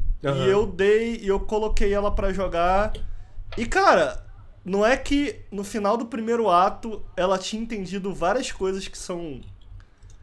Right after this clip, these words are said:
Speaker 2: complicadas de se entender no um, mas que ela conseguiu pescar já só nesse prólogo, e eu achei interessante, do tipo assim, o que eu achei interessante, assim que terminou eu perguntei,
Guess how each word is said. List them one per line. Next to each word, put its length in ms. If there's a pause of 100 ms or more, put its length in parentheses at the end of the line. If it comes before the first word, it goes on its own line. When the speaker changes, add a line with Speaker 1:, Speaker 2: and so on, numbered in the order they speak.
(560)
Speaker 2:
complicadas 760
de 100
se 160
entender 800
no 100
um, 400 (360)
mas 220
que 100
ela 140
conseguiu 400
pescar 460
já 180
só 220
nesse 220
prólogo, 440
e 40
eu 60
achei 180
interessante, 580
do 100
tipo 180
assim, 300 (800)
o 80
que 80
eu 60
achei 200
interessante, 480 (160)
assim 240
que 60
terminou 280
eu 40
perguntei, 580